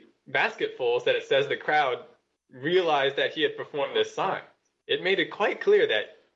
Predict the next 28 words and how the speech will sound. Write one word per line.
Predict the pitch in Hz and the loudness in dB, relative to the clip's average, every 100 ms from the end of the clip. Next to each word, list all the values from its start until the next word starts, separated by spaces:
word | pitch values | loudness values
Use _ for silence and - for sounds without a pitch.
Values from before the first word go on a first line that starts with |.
| _ _ | _ _
something | - 180 190 165 147 135 _ | -8 -8 -2 -2 -2 -8 _
supernatural | - 143 143 151 170 170 113 | -6 -4 -2 -2 -2 -2 -6
has | 107 | -6
happened. | 143 151 151 - _ _ _ | -4 -6 -6 -18 _ _ _
He | 101 | -4
went | 135 151 | -4 -4
with | 143 | -6
these | 139 127 - - _ | -6 -8 -12 -20 _
five | 135 139 | -2 -2
small | 139 139 135 | -4 -8 -2
loaves | 127 127 117 | -2 -2 -8
and | |
two | - 107 | -10 -10
fish, | - 185 190 | -2 -2 -2
and | - | -6
now | 123 135 | -4 -2
you | |
have | 131 113 - | -2 -4 -6
twelve | - 120 120 120 - | -2 0 -2 -4 -2
baskets | 107 110 - - | -2 -2 -8 -14
full. | - 92 - - _ _ _ _ _ _ _ _ _ _ _ _ _ _ _ _ _ _ _ | -14 -16 -16 -20 _ _ _ _ _ _ _ _ _ _ _ _ _ _ _ _ _ _ _
Perhaps | 143 135 180 190 | -4 0 0 -2
he | 185 151 | -6 -2
may | 139 | 0
have | 131 123 | 0 -2
used | 131 127 | -4 -6
this | 117 | -10
food | - 123 120 | -4 -2 -4